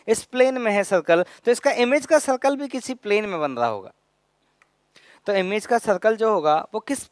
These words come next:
प्लेन में बन रहा होगा ये हमें पता करना है। तो उसके लिए one upon V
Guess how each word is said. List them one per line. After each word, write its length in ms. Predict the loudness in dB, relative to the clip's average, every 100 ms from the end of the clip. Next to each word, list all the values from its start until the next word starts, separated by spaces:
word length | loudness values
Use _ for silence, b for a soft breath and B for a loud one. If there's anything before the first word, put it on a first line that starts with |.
| 2
प्लेन 300 | 4 4 2
में 120 | -4
बन 160 | -2 4
रहा 120 | 4
होगा 200 | 6 4
ये 160 | 4
हमें 160 | 2 -2
पता 260 | -6 -2 -2
करना 280 | -2 -2
है। 200 | -2 -2 -6 B -10
तो 60 |
उसके 180 | -4 0
लिए 140 | 2 2
one 160 | 2
upon 280 | 0 -2 -4
V 120 | -6